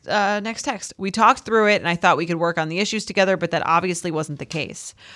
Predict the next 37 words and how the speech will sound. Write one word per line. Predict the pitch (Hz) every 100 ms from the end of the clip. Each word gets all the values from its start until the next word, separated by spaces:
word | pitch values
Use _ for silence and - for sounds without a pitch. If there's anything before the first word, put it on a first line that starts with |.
| - -
I |
was | 190 170
very | 202 247 285
hurt | 220 208 214 -
to | 190
be | 190
broken | 180 185 202
up | 165 170
with | 165
via | 170 160
text | 180 196 165 -
after | 185 170
four | 165 196 196
months | 175 175 -
together. | 151 135 131 - _ _ -
I | 196
know | 226 226
that | 196
exes | 190 - 196
don't | 190 175 180
owe | 202
you | 196
a | 180
lot, | 170 165 165
but | 165
I | 165
would | 165
have | 165
appreciated | 165 233 247 - 202 175
being | 180 175 170
able | 160
to | 160
participate | - 160 214 254 196 170
in | 165
a |
two-way | 160 190 170 165
conversation. | 160 143 180 - 247 240 160